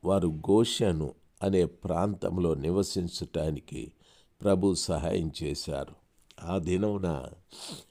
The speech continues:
వీరి ఆస్తిపాస్తులతో పాటు డెబ్భై రెండు మంది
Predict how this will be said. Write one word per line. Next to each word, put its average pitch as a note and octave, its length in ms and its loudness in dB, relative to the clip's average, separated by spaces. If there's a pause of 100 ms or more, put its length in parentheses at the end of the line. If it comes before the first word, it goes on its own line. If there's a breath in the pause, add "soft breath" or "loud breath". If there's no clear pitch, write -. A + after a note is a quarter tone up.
(320 loud breath)
వీరి F#2+ 500 4 (420)
ఆస్తిపాస్తులతో F#2+ 1200 2
పాటు D#2+ 640 -2 (540 soft breath)
డెబ్భై F2+ 440 2
రెండు E2+ 360 2
మంది E2 680 0